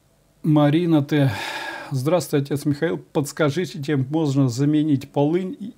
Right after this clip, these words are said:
если аллергии на неё сильные?" Марин, не знаю.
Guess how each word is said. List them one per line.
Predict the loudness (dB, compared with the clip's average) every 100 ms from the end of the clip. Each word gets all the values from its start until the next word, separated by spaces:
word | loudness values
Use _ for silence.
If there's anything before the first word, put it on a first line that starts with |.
| -4
если | 0 0 -2 -2 -4 -4
аллергии | -2 0 0 0 -2 0
на | 2 2
неё | 2 2 0
сильные?" | -2 -2 -2 -2 -4 -10 -14 _ -20 -20 -20 _ _ _ _ _ _ _ _ _ _ _
Марин, | 0 4 4 6
не | 6 6
знаю. | 4 4 2 -6